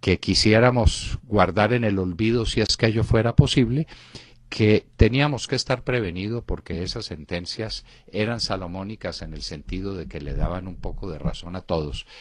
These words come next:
lo que quería decir que nos iban a quitar un poco de mar. Nos quitaron no un poco de mar, sino que nos quitaron una gran parte de nuestros derechos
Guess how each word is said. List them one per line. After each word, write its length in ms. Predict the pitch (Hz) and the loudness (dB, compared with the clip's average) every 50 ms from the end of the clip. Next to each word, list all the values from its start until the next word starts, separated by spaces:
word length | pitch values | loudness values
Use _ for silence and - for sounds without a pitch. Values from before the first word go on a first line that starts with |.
| - - _ - | -20 -20 _ -12
lo 200 | - 76 80 - | -6 -6 -6 -4
que 140 | 90 85 | -4 -6
quería 360 | - - 82 78 90 98 98 95 | -4 -2 -4 -2 -2 -2 0 0
decir 280 | 87 - - 92 - | 0 -2 -4 -6 -4
que 120 | - 101 90 | -4 -6 -6
nos 180 | 85 76 - - | -6 -6 -8 -8
iban 200 | 98 95 95 98 | -6 -6 -6 -8
a 60 | 87 | -8
quitar 300 | - - - - 113 110 | -10 -10 -6 -4 -4 -4
un 100 | 127 123 | -4 0
poco 300 | - 160 143 - 151 156 | 0 0 2 2 2 2
de 80 | 165 180 | 2 2
mar. 220 | 202 220 147 - _ - - - _ - | 2 0 0 0 _ -20 -20 -20 _ -4
Nos 220 | - - 156 - | 0 0 0 2
quitaron 500 | - 160 147 - 131 117 113 135 143 - _ _ _ - | 2 0 2 4 4 4 4 2 -6 -10 _ _ _ -10
no 220 | 90 101 117 120 127 | -6 -2 0 0 0
un 120 | 127 - | 0 -2
poco 340 | - - 127 - - 127 117 | 2 2 2 2 2 -2 -2
de 100 | 107 90 | -2 -2
mar, 280 | 82 85 87 - - - _ _ _ - | -2 -4 -4 -4 -6 -10 _ _ _ -14
sino 340 | - - 92 80 85 85 - | -10 -8 -8 -6 -8 -8 -6
que 100 | 110 95 | -6 -8
nos 200 | 87 76 - - | -8 -8 -12 -12
quitaron 420 | - 85 - 90 85 95 95 92 | -16 -12 -10 -8 -8 -8 -8 -10
una 220 | 92 95 92 87 | -10 -8 -8 -8
gran 300 | 80 87 85 90 90 85 | -8 -6 -6 -6 -6 -6
parte 460 | 78 - 85 85 80 - - 90 80 - - _ _ _ _ | 0 2 2 2 2 -2 -6 -6 -6 -6 -10 _ _ _ _
de 200 | - - 73 78 | -14 -6 -6 -6
nuestros 540 | 76 85 98 113 107 - - - 95 90 87 | -4 0 0 0 0 0 -4 -6 -6 -6 -4
derechos 560 | 92 87 78 76 76 - - 90 87 - - | -6 -6 -6 -6 -10 -10 -10 -12 -12 -12 -14